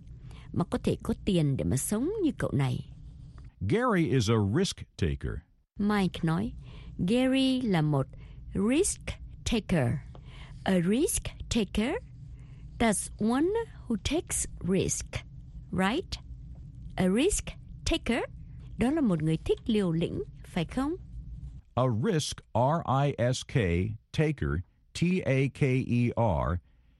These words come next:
Speaker 2: is willing to do things that involves danger in order to achieve a goal.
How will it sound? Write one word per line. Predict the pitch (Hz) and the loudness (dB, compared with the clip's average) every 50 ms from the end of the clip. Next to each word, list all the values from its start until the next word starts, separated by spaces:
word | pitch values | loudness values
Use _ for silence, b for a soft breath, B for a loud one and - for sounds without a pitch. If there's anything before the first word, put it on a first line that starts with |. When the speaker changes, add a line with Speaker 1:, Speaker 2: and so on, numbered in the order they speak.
| _ _ _ _ _ _ - | _ _ _ _ _ _ 2
Speaker 2:
is | 160 175 170 123 131 | 2 4 4 2 0
willing | 170 254 285 277 269 247 | -2 -2 0 0 0 2
to | 180 180 147 113 | 2 2 2 4
do | 139 180 220 - - | 4 2 2 2 2
things | 98 90 85 95 110 107 - | 2 2 4 4 2 2 4
that | 113 117 117 | 2 4 4
involves | 135 139 113 104 104 104 107 117 120 101 90 | 4 4 4 4 4 4 4 4 2 2 0
danger | 90 95 156 160 170 170 165 156 110 - 73 64 76 90 - - | 0 0 2 2 4 4 4 4 2 2 0 0 0 -2 0 2
in | 110 117 113 | 2 4 4
order | 113 113 117 117 127 120 - | 4 4 4 4 2 4 4
to | 127 120 | 2 2
achieve | 123 - - - 104 98 107 104 113 | 2 0 0 2 2 4 4 4 4
a | 123 110 107 | 2 2 2
goal. | 147 156 151 143 127 104 90 73 57 | 2 2 4 4 4 2 2 0 0